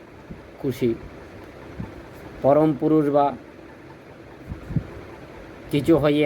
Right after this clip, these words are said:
আছেন, প্রতি দেহে দেহি তিনি। প্রাণ তার পরিব্যাপ্ত ঘটে, তাই প্রত্যেকের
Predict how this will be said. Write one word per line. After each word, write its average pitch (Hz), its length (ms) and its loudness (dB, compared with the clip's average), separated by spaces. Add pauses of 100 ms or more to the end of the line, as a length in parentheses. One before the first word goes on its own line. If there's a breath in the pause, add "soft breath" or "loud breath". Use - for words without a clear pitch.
(140)
আছেন, 131 260 2 (340)
প্রতি 147 260 2
দেহে 139 320 4
দেহি 127 280 4 (100)
তিনি। 131 220 2 (2000)
প্রাণ 156 220 6 (120)
তার 165 160 2 (400)
পরিব্যাপ্ত 165 540 4 (140)
ঘটে, 139 240 2 (380)
তাই 147 180 -2 (100)
প্রত্যেকের 147 560 2